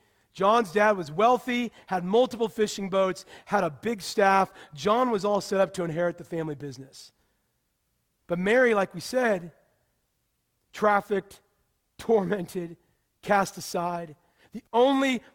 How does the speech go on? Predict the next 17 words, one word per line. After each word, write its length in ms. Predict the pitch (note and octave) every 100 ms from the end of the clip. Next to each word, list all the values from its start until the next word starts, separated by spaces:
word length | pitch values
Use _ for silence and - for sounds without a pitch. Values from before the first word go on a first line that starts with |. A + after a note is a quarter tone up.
| _
life 360 | G3 A#3 A#3+ -
of 100 | G3
freedom 440 | - B3+ B3+ A#3+ A3
that 100 | -
she's 160 | G3+
ever 180 | A3+ A3
known 400 | A3 A#3 G#3 E3+ - -
is 160 | E3
with 220 | E3 A3+ D#3
Jesus. 720 | E3 A3 G3 - - - - _ _ _ _ _ _ _ _ _ _ _ _ _
And 120 | F#3
now 380 | G3+ A3 A#3 A3+ - _ _ _ _ _
she's 200 | - F3
in 100 | G#3
great 340 | D3+ G3+ B3
need 440 | F#3+ G3+ A3 A3+ G#3 _ _ -
of 240 | F#3+ E3